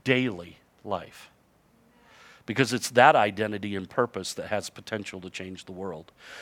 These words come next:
And it's that identity and purpose that brings glory and honor to the kingdom of God. And it is that identity and that potential and purpose that you view life through.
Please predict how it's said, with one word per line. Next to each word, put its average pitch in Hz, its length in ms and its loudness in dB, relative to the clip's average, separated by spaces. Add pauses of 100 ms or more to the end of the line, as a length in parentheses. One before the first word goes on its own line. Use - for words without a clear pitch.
(100)
And 120 160 0
it's 107 160 -6 (140)
that 143 240 8
identity 110 540 2
and 101 120 -6
purpose 104 360 -6
that 113 140 -8
brings 104 280 -4
glory 113 420 0
and 95 100 -6
honor 104 340 -2
to 110 120 -20
the - 80 -18
kingdom 101 360 -10
of 92 100 -16
God. 92 420 -8 (420)
And 120 140 0
it 117 100 0
is 101 200 -2
that 127 340 8
identity 104 680 0
and 98 180 -4 (140)
that 123 300 4
potential 117 920 -8 (1000)
and 98 200 -8
purpose - 680 -8 (1400)
that 110 140 -4
you 117 160 -2
view 113 240 -4
life 113 280 -2
through. - 280 -16